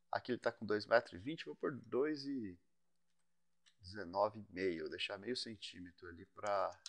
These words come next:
de vão aqui embaixo, tá? Só pra porta não encostar no chão. Então tá aqui, tá feita a primeira porta. Depois de feito isso, eu vou vir aqui selecionar três vezes a porta e vou criar um grupo,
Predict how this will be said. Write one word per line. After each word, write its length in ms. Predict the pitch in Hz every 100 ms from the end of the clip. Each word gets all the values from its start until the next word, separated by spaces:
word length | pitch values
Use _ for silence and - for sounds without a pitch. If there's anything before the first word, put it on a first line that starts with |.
| - - _ _ _ _ _
de 140 | 98 101
vão 260 | 85 87
aqui 200 | 90 -
embaixo, 580 | 104 85 76 58 - -
tá? 240 | - 104 113 _ _ _ _ _
Só 160 | - -
pra 140 | 101
porta 300 | - 95 -
não 100 | 92
encostar 400 | 95 101 - 95
no 100 | 110
chão. 260 | - - - _ _ _ _ _ _ _ _ _ _
Então 120 | -
tá 140 | - 160
aqui, 260 | - 104 - _ - _
tá 100 | 117
feita 380 | - - 107 -
a 20 |
primeira 380 | 117 127 123 160
porta. 360 | - 90 76 98
Depois 360 | 95 - 98
de 120 | - -
feito 360 | 104 - 131
isso, 260 | 104 139 -
eu 60 |
vou 140 | 113 101
vir 200 | 98 98
aqui 180 | - 131
selecionar 600 | - 101 - - - - _ _ _ _ _
três 320 | - 107 113
vezes 320 | 85 90 85
a 80 | 117
porta 400 | - 104 123 -
e 40 | 143
vou 100 | -
criar 340 | 117 127 139
um 80 | 170
grupo, 400 | 131 92 87